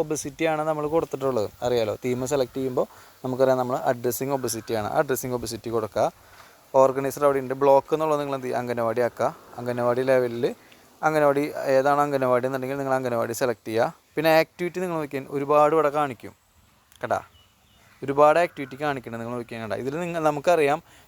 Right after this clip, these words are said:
നമ്മൾ മെയിനായിട്ട് എടുത്തിട്ടുള്ളതാണ് session on junk food awareness. കണ്ട, session on junk food awareness കണ്ട, അത് നിങ്ങൾക്ക് കൊടുക്കാം. ജങ്ക് ഫുഡിനെ കുറിച്ചിട്ടാണല്ലോ നമ്മൾ ഓൺലൈൻ വഴി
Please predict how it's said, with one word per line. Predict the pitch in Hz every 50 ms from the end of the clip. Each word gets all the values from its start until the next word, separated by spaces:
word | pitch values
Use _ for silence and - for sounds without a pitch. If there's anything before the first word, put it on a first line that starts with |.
| - -
നമ്മൾ | 127 135 139 147 151
മെയിനായിട്ട് | 147 147 143 143 139 147 147
എടുത്തിട്ടുള്ളതാണ് | 147 143 135 135 139 143 143 139 135 139 139 135 - -
session | 151 143 143 - 170 170 170 160 156
on | 160 160 147 135 139
junk | 139 143 147 143 147 147 -
food | 165 156 147 156 151
awareness. | 143 139 131 120 110 107 104 - -
കണ്ട, | - 113 104 95 - _ _ _ _ _ - _ - - - -
session | 143 135 - - 156 156 151 151
on | 160 156 139 135
junk | 143 139 139 135 - -
food | - 143 135 135 135
awareness | 123 117 117 110 107 101 107 113 107 - - - - - - -
കണ്ട, | - 123 113 98 - - _ _ _ - _ _ _ _ _ _ _ _ _ _ _ _ _ _ _ _ _ _ _ _ - _ -
അത് | - 151
നിങ്ങൾക്ക് | 165 156 143 175
കൊടുക്കാം. | 165 160 - - 147 143 - _ _ _ _ _ _ - - -
ജങ്ക് | 117 117 120 113 -
ഫുഡിനെ | - 123 117 117 127 143
കുറിച്ചിട്ടാണല്ലോ | 156 151 143 139 160 156 156 156 151 151
നമ്മൾ | 147 143 139 147 160 - - - - - - - - - 131 131
ഓൺലൈൻ | 135 135 131 131 135 139
വഴി | 143 143